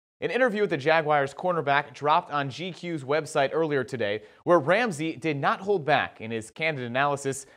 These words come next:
about nearly every quarterback in the league. And he did praise a few, like the Texans' Deshaun Watson, but for the most part was critical of them.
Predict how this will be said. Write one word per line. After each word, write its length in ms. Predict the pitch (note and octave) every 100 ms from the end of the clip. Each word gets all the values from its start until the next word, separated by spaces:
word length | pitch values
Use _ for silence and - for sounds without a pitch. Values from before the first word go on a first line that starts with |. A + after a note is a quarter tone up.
| -
about 280 | B2+ A#2+ A2+
nearly 320 | D#3+ E3+ C3+
every 220 | C#3+ D#3+
quarterback 460 | - D#3 D3 C#3 C3+
in 60 |
the 60 | A2+
league. 380 | C3 C3+ - - -
And 60 | -
he 60 | E3+
did 120 | A#3+
praise 360 | - G3 F#3+
a 60 | D#3+
few, 280 | - C3+ D#3+
like 160 | D3
the 80 | C3
Texans' 460 | - D3+ D3+ C#3+ A#2+
Deshaun 380 | A#2+ D#3 C3+ A#2
Watson, 460 | C3+ G3+ B2 A2+ A2+ _
but 100 | A#2
for 60 | C3+
the 80 | C3
most 340 | D#3 A#3 -
part 300 | A#2 G#2 - -
was 200 | A#2+ C#3
critical 480 | - A3+ A3 D3 B2
of 80 | G#2
them. 220 | G#2 E2+